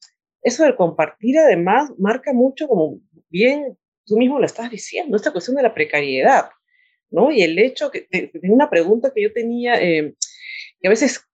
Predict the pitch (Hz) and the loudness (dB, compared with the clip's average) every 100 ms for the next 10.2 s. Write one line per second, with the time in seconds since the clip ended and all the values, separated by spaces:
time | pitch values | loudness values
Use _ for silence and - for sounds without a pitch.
0 | _ 190 185 285 226 - 151 156 226 226 | _ 0 4 4 4 0 -2 2 2 2
1 | - 226 165 170 208 220 175 214 - 233 | 4 4 4 4 2 2 4 2 0 -10
2 | - 233 233 226 160 151 156 190 214 214 | -6 -2 0 0 0 -2 -4 -2 2 2
3 | 175 175 196 190 151 - 208 - 190 160 | 2 -2 -4 -12 -6 0 0 0 2 2
4 | 151 147 160 185 208 190 156 185 180 147 | 0 -6 -4 0 0 2 0 2 0 0
5 | 139 170 - - - - - 147 151 247 | -4 -8 -10 -8 -8 -10 -16 -2 2 4
6 | 190 151 143 147 165 233 233 160 147 143 | 4 2 0 2 4 4 4 2 0 -2
7 | 170 - 151 147 143 143 160 165 - 139 | -6 -8 -12 -8 -4 -2 -2 -4 -2 -4
8 | 131 135 156 226 240 151 180 190 202 202 | -4 -8 0 2 4 2 -2 -4 -2 2
9 | 202 147 151 208 180 175 190 127 117 156 | 4 4 4 4 2 -2 -4 -4 -8 0
10 | 214 254 | 0 0